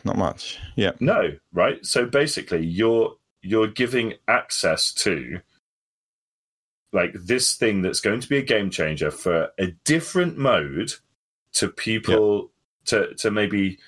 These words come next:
Speaker 2: what, ten percent of the population?
Speaker 1: Yeah, if that. But it probably,
Speaker 2: Yeah.
Speaker 1: oh, probably enough yeah, to get enough. Yeah.
Speaker 2: And, like, it's, yeah, it, it's the old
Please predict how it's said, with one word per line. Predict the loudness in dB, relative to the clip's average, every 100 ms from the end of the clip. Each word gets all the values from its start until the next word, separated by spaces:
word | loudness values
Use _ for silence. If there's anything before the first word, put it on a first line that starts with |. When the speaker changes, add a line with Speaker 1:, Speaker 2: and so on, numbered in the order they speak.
| -20 _ _ -6
Speaker 2:
what, | 0 0 -2 -8 -10
ten | -4 -2
percent | -2 0 0 0 -4
of | -6
the | -6
population? | -4 -2 0 0 -4 -6 _ _ _ _ _ _ _ -6
Speaker 1:
Yeah, | -6 -6 _ -8
if | -6
that. | -6 -8 -10 _ _
But | -6 -2
it | 0
probably, | 0 2 0
Speaker 2:
Yeah. | 2
Speaker 1:
oh, | 2 0
probably | -2 -2
enough | 0 -2 -4
yeah, | -2 -2 -2
to | -4 -4
get | -4 -2
enough. | -4 -4 -6 -20 _ _ -4
Yeah. | -2 -2 _ _ _ -10 -2
Speaker 2:
And, | 2
like, | 2 2
it's, | 0 0 -2
yeah, | 0 2
it, | 2 2 0 0
it's | -2 0
the | 0 2
old | 4 2 0 -4